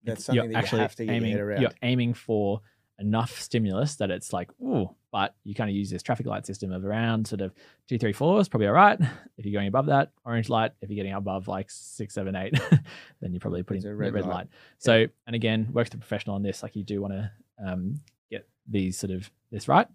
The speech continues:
Speaker 2: but it, um, that's the, the, um, big picture stuff. And then there's some really interesting research at the moment into the kind of,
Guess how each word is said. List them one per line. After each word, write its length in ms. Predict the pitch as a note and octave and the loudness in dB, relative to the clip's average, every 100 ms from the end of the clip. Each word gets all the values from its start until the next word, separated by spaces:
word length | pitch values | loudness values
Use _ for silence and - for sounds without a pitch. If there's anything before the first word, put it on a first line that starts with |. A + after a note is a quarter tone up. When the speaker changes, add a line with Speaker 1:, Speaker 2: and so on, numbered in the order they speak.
| - | -6
Speaker 2:
but 120 | F2+ | -6
it, 140 | F2+ - G#2 | -6 -8 -8
um, 280 | F2+ F2 - | -6 -6 0
that's 300 | B2 - - | 0 0 -4
the, 260 | A2+ G2+ - - _ _ _ _ | -2 -2 -4 -18 _ _ _ _
the, 640 | A2 G#2+ G2+ G2+ G2+ G2+ - - - | 2 4 6 6 4 2 0 -8 -4
um, 260 | G#2+ G2 | -2 -2
big 200 | G2+ B2+ | 0 0
picture 200 | B2+ - | 0 -4
stuff. 280 | - D3+ E3 | 4 4 6
And 80 | A#2+ | 4
then 60 | |
there's 120 | A2+ G#2 | 2 0
some 160 | A2+ | 0
really 260 | B2 D3 D3 | 4 6 6
interesting 600 | C#3 C#3+ - B2 A#2+ - - - | 4 -2 -2 0 0 -4 -14 -2
research 300 | A#2+ A#2+ B2 | 0 2 0
at 40 | |
the 80 | A2+ | -2
moment 320 | A2 A2 A2 - | 0 0 -2 -4
into 600 | A2+ A2 - A2+ G#2+ G#2 | -4 -4 -2 0 2 2
the 560 | G#2 G#2 G#2 G#2 G2+ G2+ - - | 0 0 2 0 0 -4 -10 -10
kind 180 | A#2 | -6
of, 280 | G#2+ A#2 D#3 | -4 -6 -12